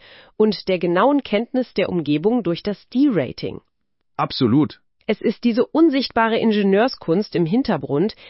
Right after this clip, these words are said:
Speaker 1: die verhindert, dass unsere moderne Infrastruktur im wahrsten Sinne des Wortes in Rauch aufgeht. Die Quelle erwähnt am Ende auch noch zukünftige Entwicklungen.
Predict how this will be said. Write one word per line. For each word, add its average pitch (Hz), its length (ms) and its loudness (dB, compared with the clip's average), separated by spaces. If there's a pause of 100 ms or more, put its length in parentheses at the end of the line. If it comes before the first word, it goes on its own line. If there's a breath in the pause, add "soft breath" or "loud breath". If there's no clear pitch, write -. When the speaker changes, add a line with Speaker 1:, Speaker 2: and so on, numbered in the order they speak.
(180 loud breath)
Speaker 1:
die 190 100 -2
verhindert, 202 720 0
dass 185 140 -4
unsere 175 320 -2
moderne 170 460 2
Infrastruktur 220 760 -2
im 151 180 -2
wahrsten 196 340 -2
Sinne 214 180 2
des 185 200 -8
Wortes 185 340 -2
in 170 160 0
Rauch 147 460 0
aufgeht. - 600 -2 (600 loud breath)
Die 190 100 -2
Quelle 240 300 2
erwähnt 202 420 0
am 190 120 -4
Ende - 340 2
auch - 180 -2
noch 202 180 2
zukünftige 175 760 -2
Entwicklungen. 143 720 -4